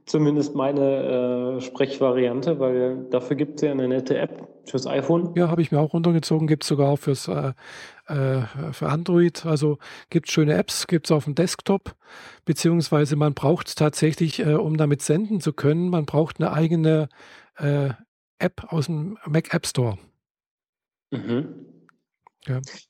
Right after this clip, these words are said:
Speaker 1: Gut, ich hab's jetzt nur auf dem iPhone und da könnte ich jetzt direkt, äh, Press, äh, to go live drücken und dann würde man mich hören, dich allerdings ja dann nicht.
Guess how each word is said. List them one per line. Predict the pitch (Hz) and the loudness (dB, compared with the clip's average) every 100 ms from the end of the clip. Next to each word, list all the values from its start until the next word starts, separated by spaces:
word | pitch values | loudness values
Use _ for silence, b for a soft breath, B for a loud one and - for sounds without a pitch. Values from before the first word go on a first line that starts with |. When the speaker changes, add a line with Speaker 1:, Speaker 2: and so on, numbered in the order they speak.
| _ | _
Speaker 1:
Gut, | 156 139 | 2 2
ich | 131 | 2
hab's | 139 | 0
jetzt | - - | -2 2
nur | 147 | 2
auf | 143 | 2
dem | 151 | 0
iPhone | 135 139 - 196 185 | 0 0 2 2 2
und | 170 170 170 | 0 -2 2
da | 160 156 156 156 | 4 4 2 2
könnte | 165 160 | 0 2
ich | 156 | 0
jetzt | 156 - | -2 0
direkt, | 156 147 143 - | 0 2 0 -2
äh, | 151 147 139 | 0 2 2
Press, | 135 - 143 156 - - - - | 0 0 2 2 -2 -8 -10 -6
äh, | 147 147 147 71 - - - - | -2 -2 0 -2 -4 -12 -20 -6
to | 147 | -4
go | 139 143 139 | 2 4 6
live | 135 131 160 160 | 4 4 2 0
drücken | - 151 147 160 151 | 0 -2 0 -2 0
und | 135 135 | -2 0
dann | 135 131 | 0 0
würde | 135 | 0
man | 131 127 | 0 -2
mich | 127 123 | -2 0
hören, | 139 139 139 127 | 2 2 0 -2
dich | 143 - | -4 -4
allerdings | 147 127 127 131 | -6 -4 -4 -2
ja | - | -2
dann | 120 117 | -2 -2
nicht. | 143 165 | -4 -6